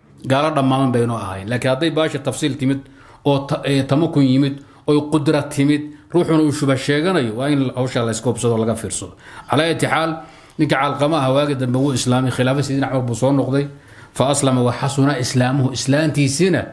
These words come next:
dib bay ugu noqotay بالنكاح الأول، iyadoo nin dambe guursanin buu soo toobad keenay. Shaahidka qisadu maxay tahay? Qisada waa qiso aad u muhiim ah oo Sayyidina, ee, ee,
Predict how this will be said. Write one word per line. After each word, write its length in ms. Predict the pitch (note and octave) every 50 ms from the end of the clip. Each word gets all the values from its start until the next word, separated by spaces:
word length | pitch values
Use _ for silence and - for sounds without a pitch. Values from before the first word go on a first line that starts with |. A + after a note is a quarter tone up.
| - - - _ -
dib 180 | C3 F3+ E3+ C#3+
bay 120 | D#3+ D#3
ugu 200 | C#3 C#3+ C#3 D3+ D#3
noqotay 520 | D3+ C3+ - - B2+ B2 - D3 D3 C#3+ C#3 C#3 C#3 - - - - - - - -
بالنكاح 580 | B2+ E3+ F3+ E3 D#3 D3 D3+ C#3+ D3 C#3+ - -
الأول، 580 | B2 B2 A#2+ - C#3+ C3 A#2 A2+ A#2+ A#2+ A#2 A#2 A2+ - - - _ _ _ _ - - - -
iyadoo 220 | C3 C3+ C#3+ C#3+ C3+
nin 140 | C#3 D3 C#3+
dambe 180 | C#3 B2+ C3 C3
guursanin 400 | A#2+ B2 A#2 - B2+ B2 B2+ B2
buu 180 | A#2 A#2 A2
soo 300 | G#2+ - A#2+ A#2+ A#2 - - - -
toobad 260 | - G#2+ F#2+ F2+ -
keenay. 240 | - - F#2 D#2+ - - - - - - - - - - - - - - - - - - - - - - -
Shaahidka 500 | - - - F3+ F#3 F#3 A#3 B3 - G#3
qisadu 280 | - D#3 B2+ E3 F3 D#3
maxay 160 | D3 C#3+ C#3 B2
tahay? 140 | - A#2+ -
Qisada 240 | C3 - G3 F#3+ D#3+
waa 80 | - -
qiso 140 | C3 D#3+
aad 160 | F3+ F3+ F#3 F3+
u 40 |
muhiim 220 | D#3+ D3 D3 D#3+ D#3
ah 20 | C#3+
oo 40 |
Sayyidina, 500 | C3+ - D#3 D#3 D3 D3 C#3+ C3+ B2+ B2+ A#2+
ee, 160 | C3 B2+ B2
ee, 300 | B2 A#2 B2+ B2 B2 A2+